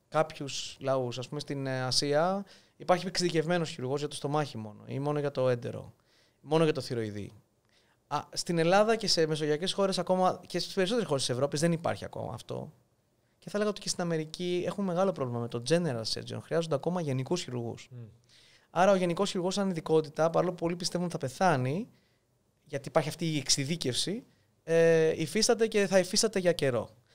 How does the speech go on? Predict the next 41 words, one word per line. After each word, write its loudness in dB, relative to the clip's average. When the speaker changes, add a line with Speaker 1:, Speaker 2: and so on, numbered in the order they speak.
Speaker 1:
Άρα 8
ο 8
γενικός 2
χειρουργός -2
κάνει -2
πολλές 6
επεμβάσεις. -2
Στο -2
δικό 0
μου -2
site 6
θα 0
βρεις -4
πάνω 2
από 0
τριάντα -2
πέντε -6
επεμβάσεις. -8
Κάνουμε 0
θηροειδή, 0
ασχολούμαστε -2
με -4
το -4
μαστό, 4
αν -4
και -4
ο 0
μαστός, -2
κατά 0
τη -4
γνώμη -2
μου, -2
είναι -2
ένα -4
τελείως -2
ξεχωριστό -2
κομμάτι. -4
Πρέπει 4
να -2
το -4
κάνει -8